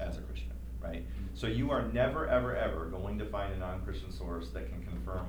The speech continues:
either of those two things, except I will say, and I, hopefully I'll get to it today, um, there's enough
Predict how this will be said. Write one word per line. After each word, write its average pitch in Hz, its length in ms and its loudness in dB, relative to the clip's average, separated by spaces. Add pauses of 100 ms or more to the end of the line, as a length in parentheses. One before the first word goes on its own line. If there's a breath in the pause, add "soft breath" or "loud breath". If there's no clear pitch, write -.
either 101 300 0
of 98 60 0
those 92 240 0
two - 180 -6
things, 87 500 -2 (560 loud breath)
except 151 520 0
I 156 240 2
will - 80 -2
say, - 540 -2 (180)
and 85 140 -4
I, 82 80 -4
hopefully - 240 -2
I'll 85 140 -2
get - 160 -4
to 82 100 -4
it 82 100 -4
today, 80 360 -4 (460 loud breath)
um, 90 420 0 (240)
there's 185 220 2
enough 117 440 2